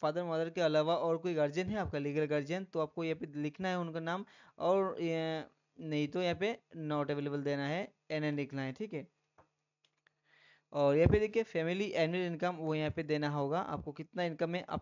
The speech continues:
to टू, टू पॉइंट फ़ाइव लाख, up to फ़ाइव लाख, up to एट लाख, more than एट लाख, जि-, जिस, वे-, जो ही, जो भी इनकम हो आपको यहाँ, वो यहाँ पे टाइप करना है। हाईएस्ट क्वालिफिकेशन आपका क्यो-, कौन सा है, वो ट्वे-, अ, एट, टेंथ, ट्वेल्थ,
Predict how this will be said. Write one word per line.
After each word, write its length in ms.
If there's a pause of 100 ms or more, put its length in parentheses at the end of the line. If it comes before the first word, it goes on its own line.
(120)
to 160
टू, 120 (200)
टू 80
पॉइंट 200
फ़ाइव 180
लाख, 240
up 160
to 60
फ़ाइव 240
लाख, 200
up 200
to 60
एट 260
लाख, 260
more 260
than 140
एट 200
लाख, 180 (440)
जि-, 440
जिस, 380
वे-, 520
जो 120
ही, 140
जो 160
भी 80
इनकम 300
हो 100
आपको 300
यहाँ, 140
वो 160
यहाँ 180
पे 280 (100)
टाइप 240
करना 240
है। 220 (380)
हाईएस्ट 380
क्वालिफिकेशन 400
आपका 240
क्यो-, 220
कौन 180
सा 120
है, 160
वो 260
ट्वे-, 380
अ, 360
एट, 280 (460)
टेंथ, 280 (140)
ट्वेल्थ, 300